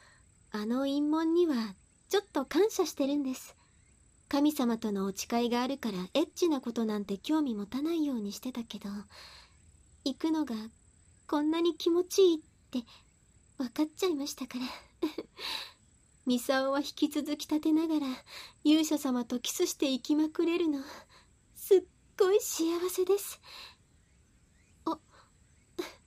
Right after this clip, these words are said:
あらら、勇者様もムラムラしてきちゃったみたいですね。<laughs> 私のお口の中、その勃起したおちんちんで犯したくなってきちゃったんです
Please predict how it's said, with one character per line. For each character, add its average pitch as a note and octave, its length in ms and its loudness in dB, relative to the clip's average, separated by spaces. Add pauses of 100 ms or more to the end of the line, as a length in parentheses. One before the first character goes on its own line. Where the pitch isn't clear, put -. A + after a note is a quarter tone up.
(560)
あ B3 220 -4
ら G#3 220 -4
ら、 C4+ 360 0 (1120)
勇 D#4 300 4
者 C4+ 220 -4
様 B3 460 -4
も C4 200 -4 (440)
ム D#4 120 2
ラ G#4 120 4
ム G4 120 6
ラ D4 80 2
し C#4+ 100 -6
て D#4 140 -2
き - 100 -12
ち - 100 -4
ゃ - 20 2
っ - 20 -4
た C4+ 180 -8
み C4+ 140 -2
た C4+ 140 -4
い B3+ 80 -4
で A#3 100 -4
す A#3+ 200 -10
ね。 D#4 120 -2 (1000)
<laughs> - 380 -6 (920)
私 C4 420 -2
の C#4+ 200 0
お C#4+ 40 -2
口 - 320 -2
の D4 140 2
中、 C#4+ 420 -4 (480)
そ - 180 -2
の A3 140 2
勃 A3 280 -2
起 A#3+ 100 -6
し - 100 -10
た B3 180 -2
お A#3+ 60 -4
ち C4 220 -4
ん C4 80 -4
ち A#3 180 -6
ん G3+ 80 -2
で G3+ 100 -2
犯 G#3+ 260 -4
し - 100 -14
た D#4 120 -2
く D#4 140 2
な D#4 120 4
っ - 20 -2
て C#4+ 180 -6
き - 140 -12
ち C4+ 100 -8
ゃ C4 40 -6
っ - 40 -12 (120)
た A#3 120 -4
ん A3+ 80 -4
で A3 120 -4
す - 180 -16